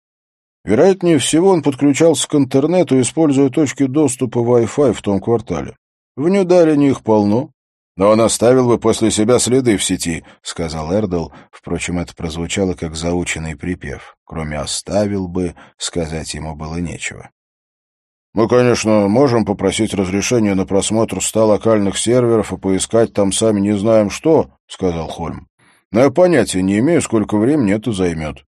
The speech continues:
И найдем ли мы хоть что-то?» «Предоставьте это мне», —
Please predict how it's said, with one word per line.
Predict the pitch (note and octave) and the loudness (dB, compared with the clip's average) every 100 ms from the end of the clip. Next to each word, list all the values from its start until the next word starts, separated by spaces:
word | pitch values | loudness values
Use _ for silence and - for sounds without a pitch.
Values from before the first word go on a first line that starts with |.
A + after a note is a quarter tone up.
| - | -2
И | D#3 | 2
найдем | A3+ G3 F#2 F2+ F2 | 4 4 2 0 -2
ли | |
мы | E2+ E2 | -4 -6
хоть | E2+ - | -8 -12
что-то?» | - D#2 - C2 - _ _ _ _ _ _ _ _ | -10 -12 -10 -16 -18 _ _ _ _ _ _ _ _
«Предоставьте | D2 F#2 F#2+ G2+ F#2+ - D3 D#3+ C#3 - G#2+ | -4 -2 0 0 0 -2 2 2 2 0 2
это | A#2+ - G#2+ | 2 2 0
мне», — | G#2 G2+ G#2+ G#2 | 2 2 4 2